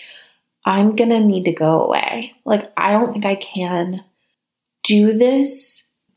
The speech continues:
in front of you, you talking to O B. Like, I don't think I can do this in front of you, um, because it's, I'm having a hard time just grieving in front of me at that point. Like, I have a hard time letting myself grieve. So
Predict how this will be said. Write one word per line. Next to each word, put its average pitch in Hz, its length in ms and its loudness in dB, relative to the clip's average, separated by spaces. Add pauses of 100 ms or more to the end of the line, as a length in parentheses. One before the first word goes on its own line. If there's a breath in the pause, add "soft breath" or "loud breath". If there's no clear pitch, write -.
(500)
in 214 120 4
front 196 320 -2
of 208 120 0
you, 247 260 -2
you 277 280 2
talking 208 300 0
to 165 100 2
O 180 120 2
B. 208 220 0
Like, 233 180 2
I 196 60 2
don't 202 160 0
think - 120 -8
I 190 60 -2
can 190 220 -6
do 185 160 -2
this 185 200 -2
in 196 60 -10
front 170 220 -6
of 175 120 -10
you, 170 260 -4 (140)
um, - 280 -6
because 208 260 -4
it's, - 360 -4 (460 loud breath)
I'm 233 120 0
having 262 220 4
a 240 40 4
hard 220 120 2
time 208 180 2
just - 280 -6 (420 loud breath)
grieving 233 440 2
in 208 180 2
front 208 240 2
of 170 140 -2
me 196 500 -2 (580)
at 175 200 -2
that 175 240 0
point. 180 420 -6
Like, 175 260 -2
I 226 360 2
have 208 160 -2
a 180 40 -8
hard 156 180 2
time - 180 -6
letting - 220 -4
myself - 400 -6
grieve. - 360 -2
So - 340 -2